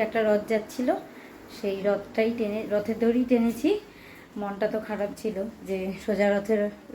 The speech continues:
রথের দড়ি টানলাম, কিন্তু উল্টো রথে আর পারলাম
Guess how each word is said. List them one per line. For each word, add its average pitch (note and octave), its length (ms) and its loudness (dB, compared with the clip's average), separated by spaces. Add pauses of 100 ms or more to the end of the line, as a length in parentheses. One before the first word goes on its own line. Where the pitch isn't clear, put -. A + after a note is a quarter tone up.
রথের A3 380 -2 (100)
দড়ি G#3 260 0
টানলাম, G#3 360 -2 (720)
কিন্তু F#2+ 280 -6 (1000)
উল্টো G#3 260 0
রথে G#3 280 2
আর G3+ 80 0 (580)
পারলাম G#3 300 2